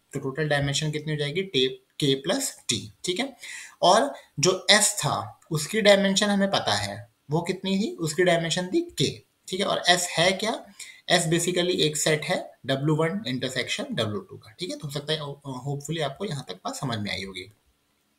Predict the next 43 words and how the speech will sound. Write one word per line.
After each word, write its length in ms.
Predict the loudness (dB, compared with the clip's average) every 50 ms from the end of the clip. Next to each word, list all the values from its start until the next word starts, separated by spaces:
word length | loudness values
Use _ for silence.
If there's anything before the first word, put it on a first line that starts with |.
| -12 -12 -6 -2
तो 60 | 0
अब 140 | 2 4 4
हमारे 240 | 4 4 4 2 2
पास 180 | 2 0 0
जो 120 | 2 0 2
formula 400 | 2 2 2 2 4 4 4 4
है 220 | 4 2 -2 -4 -6 -10 -14 -12 -12 -14 -10 -2 2
dimension 540 | 4 4 4 4 2 2 2 2 2 2 2
W 300 | 0 2 2 2 2 4
one 180 | 4 2 2
plus 200 | 2 2 2 2
W 260 | 2 0 0 2 0
two 180 | 0 0 0 0
is 100 | 0 0
equal 380 | 0 -4 -4 -4 -4 -4 -4 -4
to, 60 | -4
इसके 260 | -4 -4 -2 0 0
अंदर 200 | 0 2 2 2
हम 160 | 2 2 2 2
values 340 | 2 2 0 0 -2 -2
put 260 | -2 -2 -2 -2 -2 -4
कर 120 | -8 -8
देंगे, 280 | -8 -10 -12 -12 -12 -10 -8
ठीक 120 | -6 -6
है। 60 | -6 -8 -8 -10 -12 -12 -12 -12 _ -6
तो 60 | -4
डब्ल्यू 360 | 0 0 0 0 2 2 2 2 0 2 0
वन 160 | 2 2 2
की 140 | 0 -2 0
dimension 520 | 4 4 4 4 4 0 -2 -2 -2 -2 -2
कितनी 300 | -4 -6 -4 -2 -2 0
है, 140 | 0 -2 -4 -4 _ _ _ _ 0
K 140 | 2 4 4
plus 320 | 4 2 0 0 0 0 -2
M, 240 | -4 -6 -6 -6 -8 -10 -14 -18 -20 -20 -20 _ -10 -2
W 320 | -2 -2 0 2 0 0
टू 240 | 0 2 2 0 2
की 140 | 4 2 4
dimension 500 | 6 6 4 4 2 -2 -2 -2 -2 -4
कितनी 320 | -4 -6 -6 -6 -6 -4 -4
है, 100 | -4 -6 -6 -2
K 140 | 0 2 2
plus 460 | 2 2 2 2 2 2 0 -6 -10